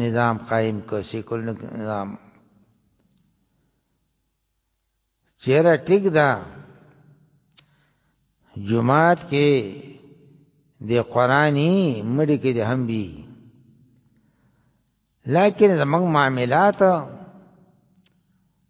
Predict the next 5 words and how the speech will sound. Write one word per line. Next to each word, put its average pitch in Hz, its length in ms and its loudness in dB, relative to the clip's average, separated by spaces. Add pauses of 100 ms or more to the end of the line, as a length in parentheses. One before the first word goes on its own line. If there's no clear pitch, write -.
(240)
اغستل 120 520 2
خرڅول، 175 480 4 (100)
زمونږ 143 280 0
فیصلې، 151 500 2 (2000)
زمونږ 123 280 0